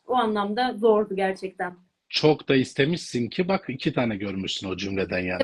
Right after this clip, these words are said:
Speaker 2: mülakatlara, <laughs> mülakatlara katılmaya hak kazandınız.
Speaker 1: Kesinlikle.
Speaker 2: Şimdi son iki soru. Bir tanesi Türkçe, matematik,
Speaker 1: Hı.
Speaker 2: tarih.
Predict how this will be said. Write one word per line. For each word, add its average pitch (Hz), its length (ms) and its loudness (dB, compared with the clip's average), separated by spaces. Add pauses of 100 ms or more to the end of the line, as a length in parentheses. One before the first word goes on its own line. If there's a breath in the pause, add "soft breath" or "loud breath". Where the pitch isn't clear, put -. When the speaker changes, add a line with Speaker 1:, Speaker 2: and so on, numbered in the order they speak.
Speaker 2:
mülakatlara, - 640 2 (120)
<laughs> - 460 -6
mülakatlara 131 680 2
katılmaya 120 500 0
hak 113 160 -4
kazandınız. 104 680 -8 (180 loud breath)
Speaker 1:
Kesinlikle. 220 300 -6
Speaker 2:
Şimdi 190 400 6
son 190 220 6
iki 180 220 6
soru. 156 280 6
Bir 170 100 -2
tanesi 147 400 2
Türkçe, - 220 -2
matematik, 147 340 2
Speaker 1:
Hı. 220 40 -2
Speaker 2:
tarih. 113 300 -2